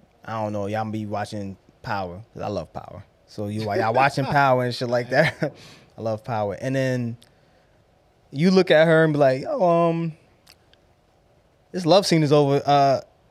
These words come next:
Speaker 1: how many, how many motherfuckers you been with?"
Speaker 2: Oh, shit.
Speaker 1: And then she tell you, "Um, it doesn't matter." And you be like, "Nah, it does." And she tells you, like, eighteen hundred.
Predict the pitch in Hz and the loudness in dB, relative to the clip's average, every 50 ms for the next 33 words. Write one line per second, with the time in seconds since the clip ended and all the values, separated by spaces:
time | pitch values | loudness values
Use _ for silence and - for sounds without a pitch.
0 | _ _ _ - - - 220 262 320 320 311 277 - - 233 320 339 339 330 330 | _ _ _ -20 -16 -10 -8 -4 -4 -2 -4 -4 -6 -6 -6 -4 -2 -2 -2 -2
1 | 339 311 - 339 302 302 311 302 320 302 320 349 370 285 147 110 87 - - _ | -2 -4 -4 -6 -6 -6 -4 -4 -4 -4 -4 -4 -4 -4 -4 -4 -6 -8 -12 _
2 | - 160 196 185 135 113 - - - 180 202 160 107 - - 147 147 147 - 196 | -12 -10 -10 -10 -10 -10 -12 -10 -10 -10 -10 -10 -10 -8 -6 -4 -4 -4 -4 -6
3 | 190 - - 202 190 175 175 175 180 - _ _ _ _ _ - 269 277 269 262 | -6 0 0 2 2 2 0 -2 -4 -8 _ _ _ _ _ -6 -2 0 2 4
4 | 262 254 254 247 247 240 233 - _ _ _ _ _ _ _ _ _ _ _ _ | 4 4 4 2 0 -2 -4 -10 _ _ _ _ _ _ _ _ _ _ _ _
5 | _ _ - 269 226 196 190 175 151 147 127 120 110 107 104 107 107 110 - _ | _ _ -6 -4 0 2 2 2 2 0 0 0 -2 -2 -2 -4 -6 -8 -10 _
6 | _ _ - 151 175 196 185 196 175 165 156 135 - 135 147 165 170 180 175 160 | _ _ -6 -4 -2 0 2 4 4 2 2 0 -4 -4 0 2 2 4 2 2
7 | 143 175 170 151 135 120 123 123 131 - 175 165 - 170 156 151 143 139 127 127 | 4 4 4 4 2 0 -4 -8 -8 -6 -6 -2 0 0 0 0 0 -2 -2 0
8 | 120 113 98 - _ _ _ _ _ _ _ _ _ _ _ _ _ - - 139 | 0 -2 -2 -6 _ _ _ _ _ _ _ _ _ _ _ _ _ -8 -6 -6
9 | 135 - - - 151 117 90 101 131 135 113 98 - | -6 -6 -8 -8 -8 -6 -6 -6 -6 -6 -6 -8 -12